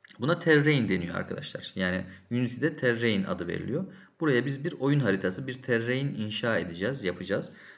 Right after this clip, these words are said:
Ee, ilk işimiz bu olacak. Daha sonra üzerine karakterlerimizi, arabalarımızı, insanlarımızı koyup hareket ettirebilecek duruma geleceğiz. Yani üç boyutlu olunca bayağı bir şey yapılabiliyor arkadaşlar. Yani sonuçta dediğimiz gibi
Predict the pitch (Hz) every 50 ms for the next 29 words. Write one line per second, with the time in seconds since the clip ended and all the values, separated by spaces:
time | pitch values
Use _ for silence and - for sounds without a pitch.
0 | _ _ - 117 113 113 - 156 156 147 - - - - - - - - 135 151
1 | 143 120 123 139 127 104 95 92 92 107 139 147 - - 156 147 131 - 107 107
2 | 120 123 117 107 104 98 101 98 - 120 104 95 95 - 90 85 85 85 85 85
3 | 85 82 85 - - 113 101 87 87 87 87 87 90 92 90 104 113 110 101 -
4 | 92 87 87 87 90 90 90 90 95 95 127 131 143 - - 120 107 110 - -
5 | 120 - - - - - 107 107 101 101 101 98 98 98 98 - 87 98 104 127
6 | 156 170 160 151 127 98 98 123 135 131 139 143 151 - - - - - - 110
7 | 107 131 147 147 - 165 160 160 160 180 170 165 165 160 147 156 160 151 139 139
8 | - 165 160 139 143 147 151 143 135 127 98 90 95 110 95 95 - 95 92 92
9 | 92 95 92 104 104 95 - 107 107 104 98 101 101 95 87 92 92 95 143